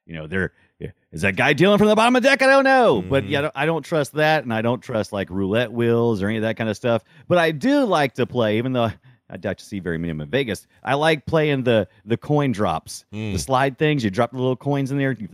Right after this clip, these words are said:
Speaker 1: you feel like you got
Speaker 2: Oh,
Speaker 1: some skill
Speaker 2: yeah.
Speaker 1: there. You have to,
Speaker 2: Yeah.
Speaker 1: you have to kind of aim it just right and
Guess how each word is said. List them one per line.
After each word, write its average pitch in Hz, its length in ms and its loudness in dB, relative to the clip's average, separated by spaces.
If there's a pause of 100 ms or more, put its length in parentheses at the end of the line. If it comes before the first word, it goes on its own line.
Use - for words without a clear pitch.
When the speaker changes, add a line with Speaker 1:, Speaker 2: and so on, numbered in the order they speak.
Speaker 1:
you 98 80 -6
feel 123 120 -4
like 117 80 -4
you - 60 -4
got 123 120 2
Speaker 2:
Oh, 135 200 0
Speaker 1:
some 101 100 -2
skill 135 180 4
Speaker 2:
yeah. 123 60 0
Speaker 1:
there. 131 120 2
You 127 60 -4
have 117 120 -6
to, 90 160 -4 (120)
Speaker 2:
Yeah. 98 240 -8
Speaker 1:
you 101 60 -10
have 101 100 -6
to - 60 -20
kind 107 180 -6
of 92 100 -4 (280)
aim 131 180 0
it 120 120 -4
just - 280 -2
right 131 400 0
and 104 240 -2